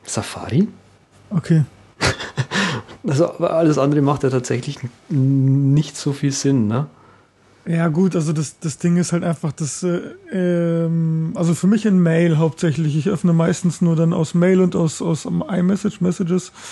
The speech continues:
Speaker 2: äh, Chat, irgendwas daraus und aus M-, Mail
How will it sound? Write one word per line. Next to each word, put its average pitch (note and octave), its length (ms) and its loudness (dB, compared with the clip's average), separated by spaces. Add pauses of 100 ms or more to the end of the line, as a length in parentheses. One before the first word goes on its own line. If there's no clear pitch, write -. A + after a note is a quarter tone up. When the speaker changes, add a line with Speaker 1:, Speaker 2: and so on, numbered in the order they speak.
(580)
Speaker 2:
äh, E3 200 0
Chat, - 420 -4
irgendwas E3+ 560 -2 (480)
daraus G#3 540 4
und F3 300 2
aus E3 260 0
M-, F3 360 -2
Mail G3+ 460 2